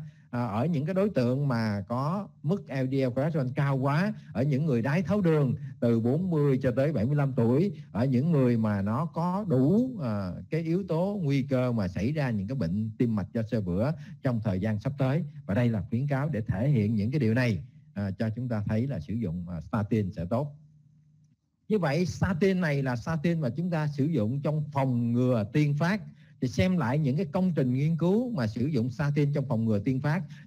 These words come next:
thì chúng ta thấy không nhiều. Cái khúc mà màu đỏ, màu vàng mà chúng tôi đưa trong cái khung màu đỏ này là những công trình nghiên cứu như là bốn S lipid hay là H P S, C N T vân vân đó.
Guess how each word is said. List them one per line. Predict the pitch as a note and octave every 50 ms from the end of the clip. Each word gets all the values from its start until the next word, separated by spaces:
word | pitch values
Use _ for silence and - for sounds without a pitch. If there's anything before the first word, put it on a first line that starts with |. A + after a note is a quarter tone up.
| -
thì | - C3+ C3
chúng | D3 F3+ G3
ta | E3+ D#3 D3 C#3+
thấy | D3 F3 A3
không | - - - E3+ F3+ F#3+
nhiều. | F3 D#3+ D#3 D3 C3+ A#2 G2+ F#2+ - - - - -
Cái | - G3+
khúc | - - C#4+ D4+ - -
mà | E3+ D3 B2 A#2 A2+
màu | A2+ A2 A2+ A2 G#2+ G#2 G#2+ A2
đỏ, | G2 F2 F2 F#2+ A#2 A#2+
màu | D3 C3+ A#2+ A#2
vàng | A2 A2+ A#2 A2 G#2+ A2
mà | A2 G#2
chúng | G2+ C3 D3+ E3
tôi | E3 D3+ C3+
đưa | C#3+ D3 D3+
trong | C#3+ D3 C#3+ C#3
cái | E3 D#3+
khung | D3 D3+ C#3 C3
màu | B2 G2
đỏ | F2 F2+ B2
này | D3 C#3 A#2 G#2+ G2+ G2 - - - -
là | B2 B2+
những | B2 A#2+ A#2+ D3+ F#3
công | - E3 D#3+ D3
trình | D3 B2+ A2+
nghiên | A2+ A#2+ C3
cứu | - - F#3+ G#3+
như | G#3+ G3+ F3+
là | C#3 G2
bốn | G2 C3 D#3+ G3 G#3 F3 E3 G3 G#3
S | - -
lipid | D3 D3 D3+ D3 C#3+ - - G3+ B3+ - G#3+
hay | F3+ D3
là | B2 A2 F#2+
H | - F#3+ F3+ - - -
P |
S, | E3 D#3 C3 C#3 E3 G3+ - -
C | -
N | F#3 E3+ D#3+ D3+ D3+ D3+
T | D3+ E3 D#3+ D#3
vân | D3+ D3 C#3+
vân | C#3+ D3 C#3+ C#3+ C#3
đó. | D3+